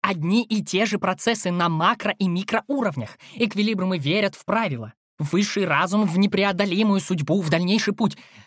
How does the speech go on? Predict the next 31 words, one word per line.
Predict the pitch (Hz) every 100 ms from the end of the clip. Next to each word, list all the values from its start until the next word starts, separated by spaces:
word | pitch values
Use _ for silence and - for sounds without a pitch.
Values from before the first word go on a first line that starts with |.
| -
даже | 160 175 170 -
в | 160
недоказанный | 185 170 175 - 202 214 220 -
утопиум, | 214 269 285 170 120 117 _ _ -
в |
который, | - 170 175 160 156
как | - - -
некоторые | 226 202 170 156 147
считают, | - 220 247
попадает | - 156 151 185
каждая | - 156 156
душа. | 151 151 120 - _ _ _ _
И | -
верят | 202 165 170
в |
принципиум. | - 208 208 330 147 101 - _ _ _ _
Э, | - 254
своеобразное | 247 330 311 262 269 196 190 175 170
второе | 170 - 202 214
пришествие | 156 156 190 - 165
Христа | 160 160 185 214
в |
христианстве, | 170 151 156 151 139 -
приход | 117 196 185 160 - -
Даджаля | 156 156 147 180 156
в |
исламе | 143 170 220 160
или | 131 131
Рагнарёк | 131 156 170 165 190 -
у |
викингов. | 143 151 117 104 -